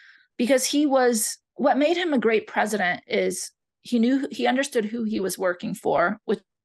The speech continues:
was America as a whole, not just oligarchs. And he was very committed to doing a good job. And it's the combination of those two things that made him such a great president,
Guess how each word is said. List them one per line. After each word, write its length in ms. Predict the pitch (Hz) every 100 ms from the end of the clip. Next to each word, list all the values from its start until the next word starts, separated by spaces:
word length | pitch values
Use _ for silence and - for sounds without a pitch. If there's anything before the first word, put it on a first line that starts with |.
| - -
was 180 | 208 185 -
America 400 | 202 196 190 196
as 140 | 180
a 40 | 185
whole, 400 | 202 175 202 -
not 200 | 208 175
just 240 | 180 190 -
oligarchs. 760 | 196 202 - 165 214 - - _ _ - - _ _ -
And 400 | 233 233 233 220
he 240 | - 247
was 180 | 240 208
very 200 | 240 254
committed 540 | - 226 214 247 214
to 100 | 170
doing 260 | 185 185 170
a 80 | 165
good 200 | 160 185
job. 420 | - 180 117 - -
And 120 | 233 220
it's 140 | 214
the 100 | 233
combination 680 | - 262 269 220 220 - 196
of 100 | 180
those 260 | 190 185
two 200 | - -
things 420 | 202 185 190 247 262
that 160 | 160
made 160 | 202 190
him 80 | 185
such 240 | 190 -
a 60 | 196
great 260 | 170 -
president, 640 | - 214 202 196 - 147